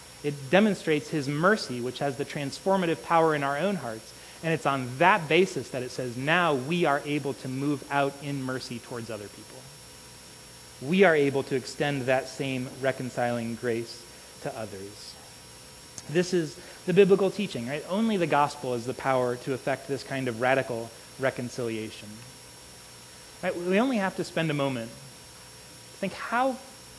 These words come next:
how broken was this relationship between Philemon and Onesimus? There must have been some significant bitterness in that. Right?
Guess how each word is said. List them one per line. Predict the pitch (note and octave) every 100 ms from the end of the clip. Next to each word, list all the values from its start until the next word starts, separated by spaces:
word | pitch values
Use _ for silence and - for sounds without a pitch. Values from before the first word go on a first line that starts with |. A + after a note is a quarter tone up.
| -
how | - -
broken | - D3 - C#3
was | B2+
this | B2 C#3
relationship | C#3+ C3 C3 A2+ - A2+
between | A#2+ - B2+
Philemon | A#2 B2+ A#2+ A#2 A2+
and | G#2+
Onesimus? | G#2+ G#2+ - G#2+ G#2+ - - - - - -
There | A#3
must | G#3+ -
have | C3+
been | B2 B2
some | - A#2 G#2+
significant | - B2+ C#3 G3+ F#3 D#3+
bitterness | B2+ A2+ G#2 G#2
in | G#2+
that. | G2 G2 - - - - - - - - - - - - - - - -
Right? | E3